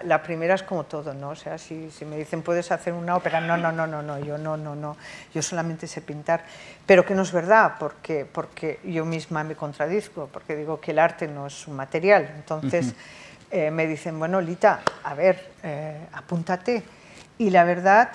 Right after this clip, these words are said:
Speaker 1: es que la primera fui muy, muy, fui muy, muy, muy,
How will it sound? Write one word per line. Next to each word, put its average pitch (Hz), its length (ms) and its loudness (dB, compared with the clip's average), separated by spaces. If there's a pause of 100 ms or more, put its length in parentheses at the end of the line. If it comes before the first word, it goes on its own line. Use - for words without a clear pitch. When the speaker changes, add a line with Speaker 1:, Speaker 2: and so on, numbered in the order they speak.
(140)
Speaker 1:
es 185 180 -4
que - 140 -4
la 175 160 0
primera 196 460 0
fui 196 520 -8
muy, 185 640 -2
muy, 165 880 -8
fui 175 360 -4
muy, 170 420 -4
muy, 160 440 -8
muy, 160 540 -8